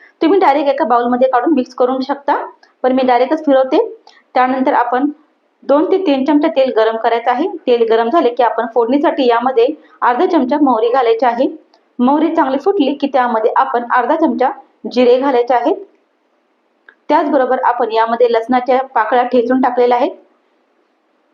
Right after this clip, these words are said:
कढीपत्ता घालायचा आहे. लसणाच्या पाकळ्या आपण जेव्हा ठेचून टाकतो ना, तेव्हा त्या भाजीला किंवा त्या कढीला ना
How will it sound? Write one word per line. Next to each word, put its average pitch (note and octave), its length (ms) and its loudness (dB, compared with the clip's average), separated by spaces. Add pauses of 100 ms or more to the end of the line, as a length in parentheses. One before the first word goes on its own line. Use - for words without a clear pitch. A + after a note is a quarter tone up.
(680)
कढीपत्ता C4 420 0
घालायचा C#4+ 380 0
आहे. C4 160 0 (1400)
लसणाच्या C4+ 400 2
पाकळ्या D4+ 260 2
आपण C4+ 200 0
जेव्हा C#4 160 0
ठेचून C4 280 2
टाकतो C#4+ 320 0
ना, B3+ 100 2 (160)
तेव्हा A#3+ 180 2
त्या A#3+ 140 -2
भाजीला A#3+ 520 0 (340)
किंवा D#4 160 0
त्या F4 140 0
कढीला C#4+ 360 0
ना C#4+ 100 0